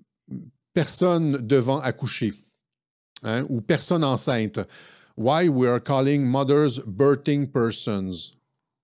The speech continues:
Donc, des personnes qui ont leurs règles, des personnes enceintes. C'est plus des femmes enceintes,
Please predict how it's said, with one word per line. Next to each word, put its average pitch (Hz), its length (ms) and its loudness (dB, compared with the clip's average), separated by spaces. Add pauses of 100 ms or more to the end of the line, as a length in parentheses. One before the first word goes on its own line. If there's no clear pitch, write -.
(840)
Donc, 110 160 -2
des 107 100 -2
personnes 156 460 0
qui 143 100 -4
ont 131 80 2
leurs 120 220 2
règles, 139 340 2
des 107 140 -4
personnes 147 480 -2
enceintes. 135 440 0
C'est - 120 -4
plus - 100 -8
des 175 160 4
femmes 165 300 -2
enceintes, 143 580 -2